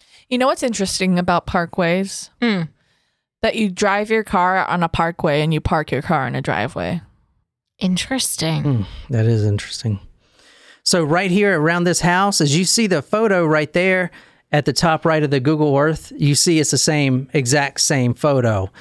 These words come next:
Speaker 3: And you can see the, you see what I'm talking about?
Speaker 1: Yeah.
Speaker 3: This, yeah. So we're about right here. This is the crime scene. And actually, it's to the left of this. They don't actually have the, the crime scene on it, but you can tell this is the same place.
Speaker 2: Mm.
Speaker 3: So they were over
Speaker 2: Mm-hmm.
Speaker 3: here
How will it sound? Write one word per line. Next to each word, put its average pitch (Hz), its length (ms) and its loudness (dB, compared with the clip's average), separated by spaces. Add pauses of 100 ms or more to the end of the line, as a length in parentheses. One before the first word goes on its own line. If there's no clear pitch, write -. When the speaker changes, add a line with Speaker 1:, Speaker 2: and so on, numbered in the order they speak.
(220)
Speaker 3:
And 143 100 2
you 135 60 2
can 135 140 2
see 147 180 2
the, 139 260 0
you 156 140 2
see 170 160 2
what 156 100 2
I'm 151 80 0
talking 151 280 0
about? 151 240 0
Speaker 1:
Yeah. 196 240 2
Speaker 3:
This, 139 340 0
yeah. 131 240 0
So 160 320 2
we're 160 400 2
about 170 280 0
right 147 280 0
here. 156 240 2
This 143 240 0
is 147 140 0
the 143 80 -2
crime 160 400 0
scene. 147 420 2 (540)
And 143 320 0
actually, 151 520 0
it's - 240 -2
to - 140 -2
the 131 140 2
left 131 320 0
of 120 60 -2
this. 131 240 2
They 135 120 2
don't 135 160 0
actually 127 380 0
have 123 320 0
the, 113 280 0
the - 140 -2
crime 123 320 0
scene 117 300 0
on 165 200 2
it, 165 140 -2
but 135 140 0
you 147 120 2
can 143 180 0
tell 139 260 2
this 135 180 0
is 120 140 0
the 120 80 -2
same 117 320 0
place. 107 380 -2
Speaker 2:
Mm. 190 360 0
Speaker 3:
So 170 180 2
they 170 200 2
were 202 200 2
over 175 300 0
Speaker 2:
Mm-hmm. 147 80 2
Speaker 3:
here 151 340 2